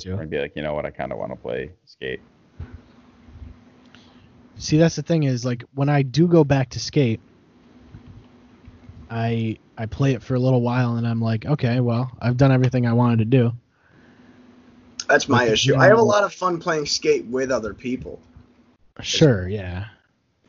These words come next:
Speaker 3: But how
Speaker 1: I think
Speaker 3: often?
Speaker 1: that's why I like, I, I think Skater X L would be nice to play with other people, 'cause you could go, "Oh, hey, check out this spot over here. Like, let's try and land,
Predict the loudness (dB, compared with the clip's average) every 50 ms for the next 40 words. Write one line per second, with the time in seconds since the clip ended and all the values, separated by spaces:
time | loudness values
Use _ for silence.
0 | _ _ _ _ _ _ _ _ _ _ _ _ -20 -20 -20 _ _ _ _ _
1 | _ _ _ -20 -20 -20 -20 _ _ _ _ -16 -14 -6 -2 0 2 2 4 2
2 | 2 2 0 -2 -4 -4 -2 2 4 4 6 6 6 6 6 4 4 0 -4 -14
3 | -12 -10 -10 -8 -8 -6 -2 -2 -2 -2 -4 -8 -10 -8 -4 -2 0 0 0 0
4 | 0 -2 -4 -4 -2 2 4 4 4 4 2 -2 -2 -2 -2 -2 -2 0 0 0
5 | 0 0 -2 -2 0 0 2 2 2 0 0 -2 0 0 0 2 2 0 -2 0
6 | 0 0 2 2 2 2 0 0 0 0 0 -2 -2 -4 -10 -20 -20 -6 0 2
7 | 4 6 8 6 6 6 4 2 2 2 4 4 4 4 4 4 4 4 4 4
8 | 4 4 4 4 2 2 4 4 4 6 6 6 6 6 4 2 -2 -6 -10 _
9 | _ _ _ _ _ -20 _ -6 -2 0 2 2 2 0 -2 -6 -14 _ _ _
10 | _ _ -20 -20 -20 -20 -20 -20 -20 -20 -20 _ _ 0 2 2 2 2 4 6
11 | 6 8 8 8 6 6 4 4 4 4 4 4 2 0 -4